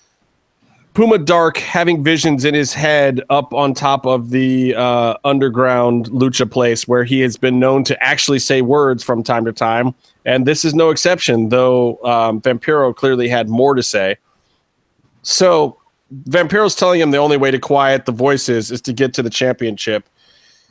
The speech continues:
And, um, you know, and Puma is rightfully questioning, <laughs> "But what if I don't win, Daddy Vamp?" And, uh, 'cause he's a whiny bitch. And, um, you know,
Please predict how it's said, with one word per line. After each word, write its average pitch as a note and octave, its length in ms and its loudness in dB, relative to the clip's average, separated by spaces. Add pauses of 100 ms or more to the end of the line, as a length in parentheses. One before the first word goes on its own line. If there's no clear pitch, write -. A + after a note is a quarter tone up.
(220)
And, C#3 220 2
um, B2 400 0 (880)
you E3 80 2
know, A#2+ 300 2
and C3 300 -2
Puma D#3 240 2
is C3 260 0
rightfully D3 520 2
questioning, C3 600 0
<laughs> - 40 -14
"But D3 220 0
what G3 160 2
if F#3+ 160 0
I E3+ 100 2
don't E3+ 440 0
win, A3 260 2
Daddy D#3+ 320 0
Vamp?" D#3 400 0 (720)
And, D3 240 2
uh, C3 360 2
'cause C3 200 -4
he's B2 140 -2
a - 20 4
whiny A2+ 260 0
bitch. G#2 300 -4 (480)
And, D#3 240 4
um, C#3 500 2 (540)
you F#3+ 120 0
know, D3+ 340 0